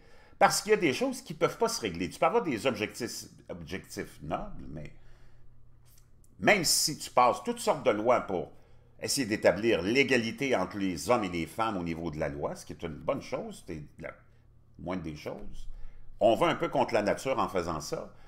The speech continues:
puis en même temps, dans la vie de tous les jours, tu vas toujours rencontrer des gens qui veulent discriminer,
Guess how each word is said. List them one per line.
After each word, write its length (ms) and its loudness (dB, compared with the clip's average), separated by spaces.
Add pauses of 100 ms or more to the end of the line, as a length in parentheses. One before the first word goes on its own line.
(220)
puis 100 6
en 100 8
même 260 2
temps, 280 -2 (1300)
dans 180 6
la 100 6
vie 120 -2
de 60 -10
tous 120 -6
les 140 0
jours, 180 -6
tu 140 -10
vas 100 2
toujours 320 -2
rencontrer 460 -6
des 180 -6
gens 180 -8
qui 120 -14
veulent 280 -2
discriminer, 720 -8